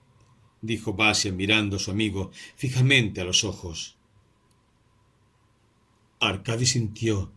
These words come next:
erizársele los cabellos. Completamente anonadado, se quedó allí, aterrado y sin aliento.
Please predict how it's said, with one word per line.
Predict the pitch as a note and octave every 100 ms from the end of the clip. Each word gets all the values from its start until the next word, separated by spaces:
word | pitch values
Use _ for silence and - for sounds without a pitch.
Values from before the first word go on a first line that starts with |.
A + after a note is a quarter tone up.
| _ _ _ _ _ -
erizársele | A#2 G2 - C3 B2 - F#2+
los | F#2+ -
cabellos. | A2+ G#2+ F2+ F2 D2+ - _ _ _ _ _ _ _ _ _
Completamente | - F#2+ A2+ B2+ C#3 C3+ A#2+
anonadado, | A2 A2 G2+ A2+ G#2+ F#2+ - _ -
se | -
quedó | G#2+ C#3
allí, | D3+ A#2 E2 - _ _ -
aterrado | A2 G2+ G2 G#2+ B2+ G2
y | F2
sin | G#2+
aliento. | F#2+ G#2 G2 E2 F2+